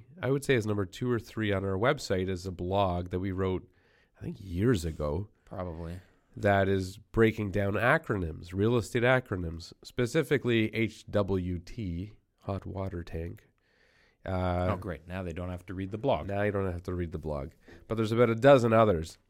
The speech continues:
Speaker 1: Um, that,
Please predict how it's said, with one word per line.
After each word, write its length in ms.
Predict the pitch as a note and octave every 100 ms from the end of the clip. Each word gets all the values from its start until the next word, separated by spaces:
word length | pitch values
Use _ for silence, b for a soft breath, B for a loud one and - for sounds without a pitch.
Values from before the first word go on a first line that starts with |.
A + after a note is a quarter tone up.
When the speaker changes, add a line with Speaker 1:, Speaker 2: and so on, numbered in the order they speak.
| _ _ -
Speaker 1:
Um, 600 | G2 G2 G2 F#2 F2+ F2 - _ _ _ _ _ _ -
that, 380 | A2 A#2 A2+ -